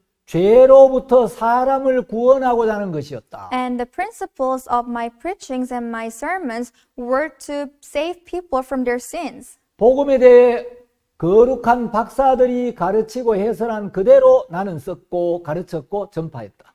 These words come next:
Speaker 2: And, uh, and what the doctors have written about the gospel, I learned that, I wrote that, I taught that, I preached that as they were.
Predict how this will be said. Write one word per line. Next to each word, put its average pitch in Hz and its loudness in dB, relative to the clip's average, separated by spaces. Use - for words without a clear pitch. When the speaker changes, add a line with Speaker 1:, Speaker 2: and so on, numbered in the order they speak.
Speaker 2:
And, 254 -4
uh, 240 0
and 247 -6
what 294 -4
the 262 -4
doctors 285 -4
have 262 -6
written 302 -8
about 247 -2
the 240 -6
gospel, 247 -2
I 240 -2
learned 269 -6
that, 311 -4
I 233 -2
wrote 285 -4
that, 320 -4
I 247 -2
taught 285 -8
that, 269 -8
I 240 -4
preached 359 -12
that 254 -4
as 233 -8
they 226 -6
were. 254 -6